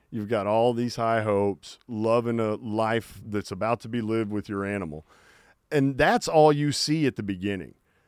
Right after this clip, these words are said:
It slowly wanes, and then you get to a point where you start realizing you're on the back end. And that,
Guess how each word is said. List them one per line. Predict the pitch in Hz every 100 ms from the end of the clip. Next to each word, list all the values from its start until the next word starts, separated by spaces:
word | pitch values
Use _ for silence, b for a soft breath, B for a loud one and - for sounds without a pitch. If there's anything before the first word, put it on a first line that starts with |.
| _ _ _ _ _ _ _ -
It | 151
slowly | - - 160 196 220 269 226
wanes, | 170 151 120 110 110 107 107 - _
and | 135 131
then | 135 135 131 123 123 _
you | 139
get | 113 131 170
to | - 139
a |
point | - 147 160 117
where | 110
you | 127
start | 120 143 113
realizing | 104 101 95 92 92
you're | 95 117
on | 131
the |
back | 101 104 107 -
end. | 233 113 - _ b b b b
And | 160 151 135
that, | 147 240 247